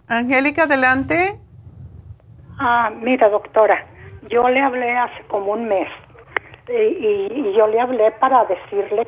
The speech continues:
Speaker 2: que a ver qué me recomendaba, porque me entré al hospital y así de rapidito, emergencia, y, y me diagnosticaron con,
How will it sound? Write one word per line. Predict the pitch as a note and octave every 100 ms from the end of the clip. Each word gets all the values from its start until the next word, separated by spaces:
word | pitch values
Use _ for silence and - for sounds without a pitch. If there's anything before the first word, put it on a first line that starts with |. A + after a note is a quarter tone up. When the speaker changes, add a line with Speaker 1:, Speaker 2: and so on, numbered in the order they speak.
| -
Speaker 2:
que | G#3 F3+ F3+
a | F3+
ver | G3 -
qué |
me | G3+ A3
recomendaba, | A#3 - F3+ E3+ E3+ E3 F3 A3+ -
porque | G3 - - E3+ E3 - - - - _
me | G3 F#3+ F#3+ F#3 F#3 F3
entré | E3+ E3+ G3+ G3+
al | C4
hospital | - - - G#3 A3 C4+ D4
y | D#4 G#3 F#3+ F#3 F3+ F3
así | F3 F3 - G#3+
de | B3+
rapidito, | A3+ F#3 F#3 G3+ G#3 - A3+
emergencia, | G3+ F3 - G3+ G#3+ - D4+ D4+ - - - - - -
y, | G3+ G3 G3 G3 G3 F4+
y | A3
me | F#3+
diagnosticaron | F#3 F3+ F3 - - F#3+ F#3 G3+
con, | G3+ F#3+ E3 E3